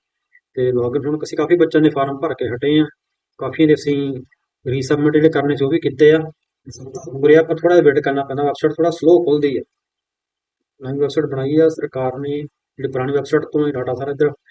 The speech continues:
ਟ੍ਰਾਂਸਫਰ ਕੀਤਾ ਹੈ, ਤਾਂ ਇੱਕ ਦੋ ਵਾਰੀ ਟਰਾਈ ਕਰਨਾ ਪੈਂਦਾ ਤੇ ਉਹ ਫਿਰ ਖੁੱਲ੍ਹਦੀ ਆ। ਆਹ ਆਪਸ਼ਨ ਬੱਚਿਆਂ ਨੂੰ ਸਾਰਿਆਂ ਨੂੰ ਆ ਰਹੀ ਆ, ਪਰ ਥੋੜ੍ਹਾ ਵੇਟ ਕਰੋਗੇ ਤੇ ਉਹ ਰੀਡਾਇਰੈਕਟ ਹੁੰਦੀ ਆ, ਥੋੜ੍ਹਾ ਟਾਈਮ ਲੱਗਣ ਤੇ ਉਹ ਵੈੱਬਸਾਈਟ ਆਪਣੀ ਖੁੱਲ੍ਹ ਜਾਂਦੀ, ਪ੍ਰੋਸੈਸਿੰਗ ਲੈ ਰਹੀ ਆ। ਥੋੜ੍ਹਾ ਜਿਹਾ ਵੇਟ ਕਰਿਆ ਕਰੋ, ਫਾਰਮ ਸਾਰਿਆਂ ਦਾ ਭਰਿਆ ਜਾ ਰਿਹਾ, ਸਾਰਿਆਂ ਦੀ,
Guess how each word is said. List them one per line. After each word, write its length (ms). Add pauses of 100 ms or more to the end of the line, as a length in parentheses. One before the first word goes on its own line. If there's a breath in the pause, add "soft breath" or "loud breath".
(240 soft breath)
ਟ੍ਰਾਂਸਫਰ 300
ਕੀਤਾ 300
ਹੈ, 100
ਤਾਂ 200 (420 soft breath)
ਇੱਕ 120
ਦੋ 120
ਵਾਰੀ 160
ਟਰਾਈ 260
ਕਰਨਾ 220
ਪੈਂਦਾ 200
ਤੇ 140
ਉਹ 220
ਫਿਰ 220
ਖੁੱਲ੍ਹਦੀ 360
ਆ। 60
ਆਹ 180
ਆਪਸ਼ਨ 300
ਬੱਚਿਆਂ 220
ਨੂੰ 80
ਸਾਰਿਆਂ 180
ਨੂੰ 140
ਆ 60
ਰਹੀ 160
ਆ, 40 (260)
ਪਰ 80
ਥੋੜ੍ਹਾ 180
ਵੇਟ 180
ਕਰੋਗੇ 260
ਤੇ 100
ਉਹ 280
ਰੀਡਾਇਰੈਕਟ 680
ਹੁੰਦੀ 340
ਆ, 40 (1200)
ਥੋੜ੍ਹਾ 160
ਟਾਈਮ 220
ਲੱਗਣ 240
ਤੇ 100
ਉਹ 280
ਵੈੱਬਸਾਈਟ 400 (380)
ਆਪਣੀ 220
ਖੁੱਲ੍ਹ 180
ਜਾਂਦੀ, 180
ਪ੍ਰੋਸੈਸਿੰਗ 420
ਲੈ 120
ਰਹੀ 200
ਆ। 60 (760)
ਥੋੜ੍ਹਾ 180
ਜਿਹਾ 140
ਵੇਟ 120
ਕਰਿਆ 240
ਕਰੋ, 220
ਫਾਰਮ 460
ਸਾਰਿਆਂ 240
ਦਾ 60
ਭਰਿਆ 200
ਜਾ 160
ਰਿਹਾ, 140
ਸਾਰਿਆਂ 260
ਦੀ, 300